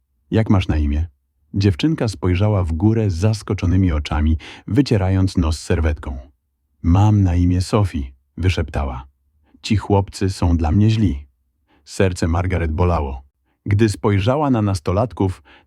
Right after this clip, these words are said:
trzech chłopaków około szesnastu lat,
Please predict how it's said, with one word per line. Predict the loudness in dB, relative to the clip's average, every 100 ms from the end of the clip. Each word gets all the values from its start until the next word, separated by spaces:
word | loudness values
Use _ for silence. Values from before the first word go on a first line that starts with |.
| -14
trzech | -4 0 0
chłopaków | -2 -2 -2 0 0 0 -2 -2
około | -2 2 2 0
szesnastu | -2 -2 0 0 2 2
lat, | 2 -2 -12